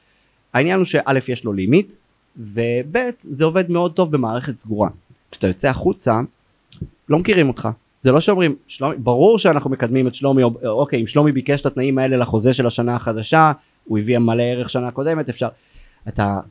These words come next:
כל הזמן באינטראקציה הזאת. אז א', יש לי למידה ש-, מצד אחד מכירים אותי המון אנשים באמצעות הפודקאסט, אבל הם כולם מכירים אותי בתור הייטקיסט סקרן שיש לו פודקאסט כבר חמש שנים, אז אתה צריך,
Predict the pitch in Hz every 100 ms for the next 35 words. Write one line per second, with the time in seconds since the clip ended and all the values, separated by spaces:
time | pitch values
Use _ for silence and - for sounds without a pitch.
0 | - - 156 131 151 175 143 110 101 98
1 | 87 - 87 85 - 76 - _ _ -
2 | 107 135 151 151 147 147 151 - - 110
3 | 107 127 151 151 147 - 107 98 _ _
4 | _ _ _ _ _ - 107 143 139 139
5 | 131 123 123 123 107 110 120 110 - 107
6 | 104 98 104 104 - 180 127 - 104 101
7 | 123 131 135 143 139 123 107 135 131 131
8 | 139 - - - 131 131 131 123 156 -
9 | 131 104 - 92 92 95 92 117 - _
10 | 104 101 - 135 -